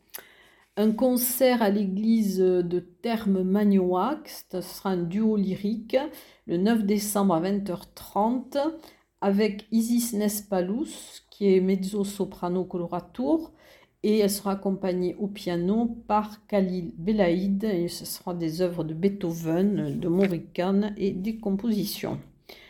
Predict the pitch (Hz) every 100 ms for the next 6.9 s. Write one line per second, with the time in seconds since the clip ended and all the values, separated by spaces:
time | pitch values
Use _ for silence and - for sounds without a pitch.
0 | - - - _ - 220 220 240 - 226
1 | 220 208 202 208 - - 220 - - 196
2 | - - _ 214 240 277 294 320 247 -
3 | - 214 214 254 269 262 220 196 196 202
4 | 196 185 185 190 - 233 220 196 202 202
5 | 214 196 180 185 185 180 190 180 175 170
6 | 170 170 165 165 196 233 302 302 330